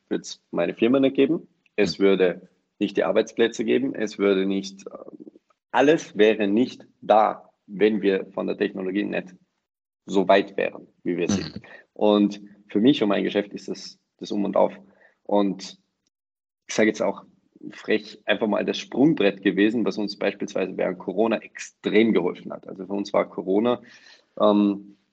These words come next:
Speaker 1: ja, muss man auch sagen, Gott sei Dank das Beste, was passieren konnte, weil halt viele Unternehmen gesagt haben, ja, wir müssen jetzt halt auf digitale Vertriebsprozesse setzen, wir müssen jetzt halt Online-Kunden gewinnen. Und für mich ist das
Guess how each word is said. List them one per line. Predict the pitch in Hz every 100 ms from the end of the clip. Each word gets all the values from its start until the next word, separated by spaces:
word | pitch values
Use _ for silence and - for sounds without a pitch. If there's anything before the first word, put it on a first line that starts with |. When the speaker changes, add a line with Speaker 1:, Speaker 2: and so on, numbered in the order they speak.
| _ _ _ -
Speaker 1:
ja, | 101 110
muss | 110 98 98
man | 98
auch | 92 90 - - _
sagen, | - 101 113
Gott | - 113 -
sei | 104 95
Dank | 90 110 120 -
das | - _ _
Beste, | 98 98 98
was | 101 101
passieren | 110 - 131 113
konnte, | 104 95 95
weil | 92
halt | 92 98
viele | 120 113
Unternehmen | 107 110 104 110
gesagt | 104 104 101 -
haben, | 101 101
ja, | 87 92 113 - _ -
wir | 92
müssen | 147 - 101
jetzt | - -
halt | - - _ _ -
auf | - -
digitale | 95 98 80 -
Vertriebsprozesse | - - - - - - -
setzen, | - -
wir | 95
müssen | 98 160 -
jetzt | 92 -
halt | - -
Online-Kunden | - 101 85 87 98 90 -
gewinnen. | - - - _ _ _ -
Und | 104 101 95 95 - - - - - - - - _ - _ - _ _
für | - 131
mich | 156 - - 139
ist | 135 -
das | 131 - - -